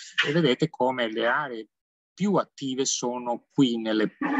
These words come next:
zone anteriori, frontali dell'emisfero di sinistra. Eh, quindi questo vi fa vedere che il cervello dislessico funziona fondamentalmente in una maniera diversa,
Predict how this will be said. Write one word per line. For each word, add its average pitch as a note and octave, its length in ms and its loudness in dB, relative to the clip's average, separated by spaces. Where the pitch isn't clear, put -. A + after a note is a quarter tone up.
zone C#3 480 2
anteriori, A#2+ 1080 -2
frontali G2+ 960 -2
dell'emisfero G#2 1000 0
di G#2 100 0
sinistra. A#2 680 -2
Eh, G2+ 480 0
quindi D#3+ 220 0
questo F3 300 -2
vi B2 80 -4
fa D3+ 160 -4
vedere E3+ 340 -2
che A#2 140 -6
il G2+ 40 -4
cervello C3 380 -2
dislessico E3 580 -2
funziona F3 600 0
fondamentalmente D3 840 -4
in D#3+ 60 0
una F3 160 2
maniera D#3 400 0
diversa, A2 680 -4